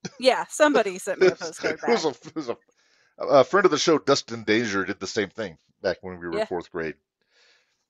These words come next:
Speaker 2: He also had the really cool, like, it's like, looks like a chalk line jacket is now with Hogan on the back with, like, the red and yellow jacket.
Speaker 1: <laughs>
Speaker 2: So we all thought he was super cool. 'cause he had that.
Speaker 1: Ah. Yeah, I really didn't know what good wrestling was back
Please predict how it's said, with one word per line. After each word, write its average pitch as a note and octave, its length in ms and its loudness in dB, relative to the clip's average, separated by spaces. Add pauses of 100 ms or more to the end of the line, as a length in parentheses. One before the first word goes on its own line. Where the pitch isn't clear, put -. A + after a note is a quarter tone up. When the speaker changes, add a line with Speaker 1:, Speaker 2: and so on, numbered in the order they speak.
(120)
Speaker 2:
He D#3 160 2
also D#3+ 240 8
had B2+ 240 6
the A2+ 80 4
really A2+ 240 2
cool, A2 380 0
like, F#2 180 0 (100)
it's C3 120 -6
like, C3+ 180 -2 (160)
looks A#2+ 240 -12
like G#2+ 100 -12
a G2+ 60 -2
chalk A2+ 300 0
line A2 200 2
jacket G#2+ 380 2
is G2+ 220 -6
now F#2+ 280 -2 (240)
with F#2+ 120 -10
Hogan G2 280 -4
on F#2+ 100 -6
the F#2 80 -10
back F2 360 -2
with, F#2+ 100 -18
like, F#2+ 120 -8
the F#2 80 -10
red F2+ 160 -4
and E2+ 80 -14
yellow F2 200 -4
jacket. F2 360 -4 (140)
Speaker 1:
<laughs> E4 60 -8 (420)
Speaker 2:
So A#2 80 0
we A#2+ 120 6
all A2+ 80 6
thought G2 180 4
he G2+ 60 -8
was G2 120 -6
super G#2+ 220 -8
cool. F#2+ 420 -6 (340)
'cause - 120 -12
he F3+ 60 -12
had F#3+ 160 -2
that. G3 80 -4
Speaker 1:
Ah. F#3+ 540 -4 (960)
Yeah, D4 160 0
I E4+ 140 4
really B3 300 -2
didn't A3+ 180 -4
know G3 140 -2
what F#3+ 260 -2
good G3 160 -10
wrestling F#3+ 400 -8
was G3 260 -4
back F#3 200 -8